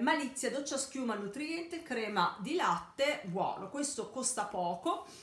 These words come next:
mm, fa il suo, eh, mi è piaciuto. Poi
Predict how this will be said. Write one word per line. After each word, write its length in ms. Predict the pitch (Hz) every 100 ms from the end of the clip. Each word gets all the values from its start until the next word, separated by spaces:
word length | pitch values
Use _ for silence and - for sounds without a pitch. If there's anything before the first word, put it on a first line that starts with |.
| - 214
mm, 200 | 220 208 202
fa 260 | 202 240 196
il 160 | 233
suo, 600 | - 240 208 226 277 - 214
eh, 580 | 208 196 190 185 180 -
mi 80 | 220
è 100 | 160
piaciuto. 640 | 190 180 - - 156 147 - - - - - - - - _ _ - -
Poi 440 | - - - -